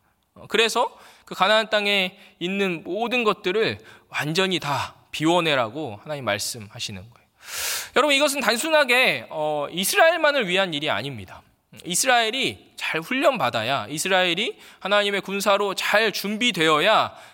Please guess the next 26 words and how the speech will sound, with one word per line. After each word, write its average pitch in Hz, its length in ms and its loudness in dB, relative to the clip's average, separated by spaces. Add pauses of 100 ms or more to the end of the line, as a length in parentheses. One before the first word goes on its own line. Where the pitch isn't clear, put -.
그들을 233 420 0
통해서, 269 760 0 (560)
어, - 80 -20 (120)
가나안도 190 460 0
마찬가지고요. 120 760 -4 (300)
어, - 120 -18
주변의 220 360 0
모든 254 380 -2
열방들을 233 760 2
하나님께서, 226 800 0
어, 131 320 -4
부르실 202 580 2
수 - 200 -8
있는 127 260 -6
거죠. 92 300 -12 (460)
그러니까, 269 720 2 (220)
어, 170 120 -4
모든 262 340 2
것을 269 240 2
비우는 262 420 0
것이 233 200 0
결국에는, 180 800 -2 (120)
어, 90 280 -18
모든 208 480 0
민족들을 165 720 -2
위한 143 420 -2